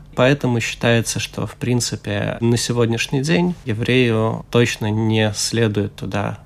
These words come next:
подниматься. В принципе, ну, как вы знаете, туда возят экскурсии. Есть такие, которые пытаются просчитать маршрут специально, чтобы это было так, чтобы вот как бы пройти по те-, по как бы той территории, где точно этого не было.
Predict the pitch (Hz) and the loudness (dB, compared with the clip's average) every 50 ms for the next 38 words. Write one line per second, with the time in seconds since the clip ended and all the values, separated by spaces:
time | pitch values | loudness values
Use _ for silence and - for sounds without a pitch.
0 | - - - 120 117 104 117 113 104 101 95 92 - - - - - - - - | -20 -12 -8 -8 -4 -2 -2 -2 -2 -2 -4 -4 -6 -6 -8 -8 -12 -8 -4 2
1 | 143 160 170 165 - - - - 117 120 143 156 - - - - 123 110 117 110 | 4 4 4 4 4 0 -2 0 2 2 2 2 0 -4 -4 -4 -2 0 2 2
2 | 107 101 - - - 107 107 104 104 104 95 101 92 - 98 - - - - 180 | 2 0 -2 -4 -4 -4 -2 -2 0 -2 -2 -2 -4 -6 -6 -8 -4 -2 0 0
3 | - - - - 135 123 127 - - - - - - - - - - - - - | 0 0 -2 -2 -4 -4 -6 -8 -12 -18 -20 -20 -20 -20 -20 -20 -20 -10 -4 0
4 | 120 120 113 - - - 110 - - 120 113 - - 101 - - 104 101 107 107 | 0 2 0 0 -2 -6 -4 0 2 2 2 2 -2 -6 -6 -6 -4 -4 -6 -6
5 | - - - - 101 101 107 107 - - - - - - - - 117 - 107 107 | -6 -8 -6 -4 -4 -4 -4 -4 -6 -8 -8 -6 -6 -6 -6 -4 -2 -2 -2 -2
6 | - - 117 107 107 - - 117 113 113 104 - - - 104 - - 131 117 107 | -2 -2 -2 -2 -2 -2 -2 -2 -2 -2 -2 -2 -4 -4 -2 0 2 4 4 4
7 | 107 110 104 - - 101 101 101 107 - - 107 107 113 113 104 104 104 101 - | 2 0 -2 -4 -6 -6 -6 -6 -6 -6 -4 -2 0 0 0 0 -2 -4 -6 -8
8 | - - - - - - - - 113 107 107 - - - - 110 107 107 104 107 | -14 -18 -20 -20 -20 -6 0 2 2 2 2 0 -4 -4 -4 -2 -2 -2 -2 -2
9 | 104 - - - - - - - 120 110 113 113 - 127 120 120 - - 139 - | -2 -4 -8 -16 -18 -4 0 2 2 4 2 2 4 4 4 6 4 2 2 2
10 | 120 107 - - 120 104 - - 131 120 113 113 110 110 110 110 - - 110 104 | 0 0 2 2 2 2 2 2 4 4 6 6 6 4 4 2 0 -4 -4 -4
11 | 110 107 113 - - 123 120 113 - - 120 - 120 113 110 104 101 117 110 - | -4 -4 0 4 6 6 6 4 2 -2 0 2 4 4 4 4 4 2 0 2
12 | - 147 139 127 - - - 110 101 101 101 - - 104 101 104 107 101 98 98 | 6 6 8 8 6 4 0 -2 -2 -2 -4 -4 -6 -4 -2 -2 0 0 0 0
13 | 95 - 120 151 170 196 | -2 -2 -2 -2 -4 -4